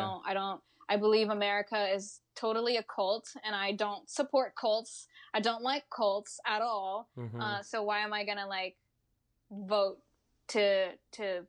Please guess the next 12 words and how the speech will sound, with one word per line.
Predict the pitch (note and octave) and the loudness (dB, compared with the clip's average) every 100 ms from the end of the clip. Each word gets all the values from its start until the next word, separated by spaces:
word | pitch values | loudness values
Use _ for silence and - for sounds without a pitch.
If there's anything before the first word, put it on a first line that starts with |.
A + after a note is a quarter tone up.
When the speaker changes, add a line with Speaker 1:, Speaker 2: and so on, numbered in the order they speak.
| - F#3+ | -12 -6
Speaker 1:
be | G#3 G3 F#3+ F3+ | -4 -2 -4 -4
in | G3 | -4
the | F#3+ - | -6 0
cult | G3+ F3+ | 0 0
system? | - G3 F#3+ F#3+ F3+ | -4 -6 -4 -4 -4
Why | F3+ | -4
am | F#3 | -2
I | F#3 F#3 | -2 -2
gonna | F#3+ F#3 F#3 | -4 -6 0
vote | F#3 - - | 0 0 -8
to | G3 | -6
be | F#3+ F#3 F#3 | 0 0 0